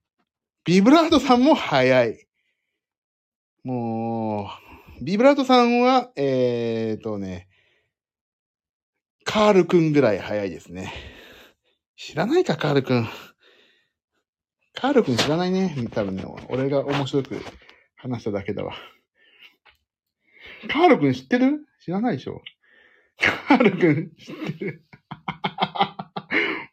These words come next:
<laughs> もう、同年代なんだから。知ってるか、カールくん。懐かしいでしょ、カールくん。なんだっけ、あれ。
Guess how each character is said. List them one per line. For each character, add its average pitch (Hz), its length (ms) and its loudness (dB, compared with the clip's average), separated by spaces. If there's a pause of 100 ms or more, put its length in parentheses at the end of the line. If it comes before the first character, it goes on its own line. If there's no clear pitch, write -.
<laughs> - 0 -
も 107 920 0
う、 - 40 -12
同 113 340 4
年 113 360 0
代 110 240 0
な 110 160 -2
ん 107 80 -2
だ 110 140 -2
か 110 100 -2
ら。 110 160 -2
知 - 20 -14
っ - 20 -16 (1400)
て 165 160 4
る 220 140 2
か、 196 480 4 (760)
カ 117 160 -2
ー 113 40 -4
ル 113 100 -6
く 113 100 -6
ん。 107 180 -6 (1600)
懐 123 240 -12
か 170 100 -2
し 165 40 -4
い 180 60 0
で 127 60 0
し - 100 -8
ょ、 90 60 -4
カ - 140 -12
ー 98 60 -6
ル 98 60 -12
く - 40 -14
ん。 - 40 -10 (1120)
な 185 100 -2
ん 339 60 0
だ 247 100 4
っ 131 60 -2
け、 110 140 -2
あ 98 60 -2
れ。 98 140 -4